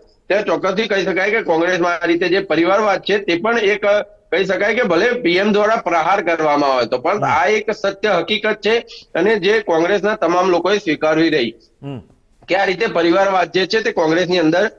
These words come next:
Speaker 1: અ, ક્યાંક ને ક્યાંક જે છે તે ચાલી રહ્યો છે અને
Speaker 2: હમ.
Speaker 1: તેનું નુકસાન કોંગ્રેસને જે છે
Speaker 2: હમ.
Speaker 1: તે જઈ રહ્યું છે. જી.
Speaker 2: ચોક્કસ, જતીન, પરિવારવાદની વાત નીકળી છે તો કોંગ્રેસ, ગુજરાત કોંગ્રેસમાં પણ પરિવારવાદ ચાલી જ રહ્યો છે. માધવસિંહ સોલંકી,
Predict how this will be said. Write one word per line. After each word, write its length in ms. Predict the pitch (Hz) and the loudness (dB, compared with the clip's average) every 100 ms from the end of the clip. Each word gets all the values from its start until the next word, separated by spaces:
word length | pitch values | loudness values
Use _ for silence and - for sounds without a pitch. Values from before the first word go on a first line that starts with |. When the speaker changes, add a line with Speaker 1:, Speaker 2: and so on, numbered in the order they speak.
| - - | -18 -2
Speaker 1:
અ, 140 | 156 | -2
ક્યાંક 220 | 160 160 160 | 0 -2 0
ને 100 | 160 | 0
ક્યાંક 180 | 156 | 0
જે 120 | 147 151 | 0 -2
છે 140 | 180 | -2
તે 140 | 180 | -2
ચાલી 300 | 175 135 143 | -2 0 2
રહ્યો 180 | 147 113 | 2 2
છે 120 | 110 | 0
અને 140 | 139 202 | 0 0
Speaker 2:
હમ. 80 | 165 | 0
Speaker 1:
તેનું 280 | 160 185 | 2 2
નુકસાન 360 | 165 - 180 208 | 2 0 -2 0
કોંગ્રેસને 580 | 170 151 147 151 156 151 | 0 0 0 0 0 0
જે 140 | 139 | 0
છે 280 | 131 165 - - | 0 -2 -2 -8
Speaker 2:
હમ. 180 | 135 117 | -12 -4
Speaker 1:
તે 160 | 185 | -2
જઈ 200 | 160 143 | 0 0
રહ્યું 180 | 127 107 | 2 0
છે. 180 | 101 85 | -2 -4
જી. 220 | 95 - - _ - | -4 -6 -10 _ -4
Speaker 2:
ચોક્કસ, 300 | 226 262 240 | 2 2 4
જતીન, 280 | 247 285 226 - _ _ | 2 2 -6 -12 _ _
પરિવારવાદની 640 | - 262 302 277 233 208 226 | 2 6 6 8 8 6 4
વાત 280 | 185 180 180 | 4 4 2
નીકળી 200 | 180 190 | -4 -6
છે 100 | 190 | -4
તો 100 | 214 | -2
કોંગ્રેસ, 640 | 175 151 151 190 196 - - _ _ | 0 0 0 0 0 -4 -18 _ _
ગુજરાત 360 | - 147 208 233 | -4 2 4 4
કોંગ્રેસમાં 520 | 190 170 180 170 185 | 0 0 -2 -2 -4
પણ 100 | 208 | -4
પરિવારવાદ 680 | 208 160 165 175 160 151 156 | -4 -4 0 2 2 0 -2
ચાલી 300 | 143 120 127 | -4 -4 -4
જ 80 | 127 | -4
રહ્યો 220 | 113 110 | -4 -6
છે. 220 | - 143 135 _ _ _ _ _ _ _ - | -6 -8 -10 _ _ _ _ _ _ _ 2
માધવસિંહ 460 | 160 160 190 190 | 4 6 4 2
સોલંકી, 640 | 156 170 165 156 160 165 | -2 0 0 0 -6 -6